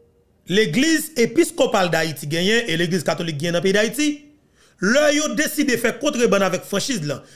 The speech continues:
Ils ont décidé de vendre franchise là. Et là, ça vend franchise. Gars, il peut pas utiliser le thème ça. Pour le tenter qu'il cap-, pour le penser qu'il est capable de blanchir, yo. Lui dit comme ça que l'église catholique compte vendre franchise. Comment vendre franchise là?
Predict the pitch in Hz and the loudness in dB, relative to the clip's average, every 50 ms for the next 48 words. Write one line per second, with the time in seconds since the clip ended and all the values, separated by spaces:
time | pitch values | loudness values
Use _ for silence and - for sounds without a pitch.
0 | - - 190 233 247 254 - 254 254 226 160 143 151 370 392 392 370 - - 339 | -6 -2 0 0 0 0 0 -2 -2 -2 -2 -2 0 0 0 0 -2 -4 -4 -2
1 | 311 285 294 - 359 359 320 302 302 277 262 202 - - - - _ - 226 240 | -2 -2 0 0 -2 -2 -2 -2 0 0 0 0 -2 -8 -16 -20 _ -2 0 0
2 | 247 240 233 208 226 226 220 - 247 226 - 269 269 254 208 147 123 - - - | 2 2 2 2 0 0 0 -2 -2 -2 -2 -2 -4 -4 -4 -6 -8 -12 -18 -20
3 | - - 160 214 233 233 233 220 240 - 214 208 208 202 - - 240 233 214 226 | -6 -2 0 0 0 0 0 0 0 0 2 0 0 -2 -2 -4 -6 -4 -4 -6
4 | 196 - 233 226 226 233 202 196 202 196 202 226 220 196 - 170 156 135 - - | -4 -2 -2 0 0 0 0 0 0 0 0 -2 -2 -2 -4 -4 -6 -6 -8 -10
5 | - - - 220 214 - 220 - 220 196 - 202 190 - 196 - - - - - | -18 -10 -8 -6 -2 -2 -2 -2 -2 -2 -2 -2 0 0 -2 -4 -4 -10 -6 -6
6 | 247 - - 269 - - 220 185 196 - 202 190 190 170 196 202 190 - 226 240 | -6 -4 -4 -4 -4 -4 -4 -4 -2 -2 -2 -2 -2 -2 -2 -4 -4 -4 -2 0
7 | 269 277 - - - _ _ _ _ _ _ _ _ _ _ _ 190 240 330 311 | -2 -2 -2 -10 -20 _ _ _ _ _ _ _ _ _ _ _ 0 0 0 2
8 | 240 277 233 233 233 214 214 208 214 240 247 247 247 - - _ _ _ _ _ | 0 -2 -2 -2 -2 -2 -2 0 0 0 0 0 -2 -10 -16 _ _ _ _ _
9 | _ _ _ _ _ _ _ _ _ _ _ _ _ - 196 220 214 247 - 254 | _ _ _ _ _ _ _ _ _ _ _ _ _ -2 0 0 0 0 -2 -2
10 | 220 226 220 214 214 - 247 226 202 185 170 208 190 156 - 180 180 - - - | -2 0 -2 -2 -2 -6 -8 -6 -4 -2 -2 -2 -2 -2 -4 -6 -6 -4 -4 -4
11 | 190 170 143 123 110 95 - - - - - - _ _ _ _ _ _ _ _ | -4 -4 -6 -8 -10 -12 -12 -12 -12 -14 -14 -16 _ _ _ _ _ _ _ _
12 | _ _ _ _ _ _ _ _ _ _ _ _ _ _ - 190 190 180 147 160 | _ _ _ _ _ _ _ _ _ _ _ _ _ _ -2 0 0 0 -2 -4
13 | 143 - 151 135 - 123 110 110 110 - | -6 -6 -8 -8 -8 -10 -10 -12 -14 -16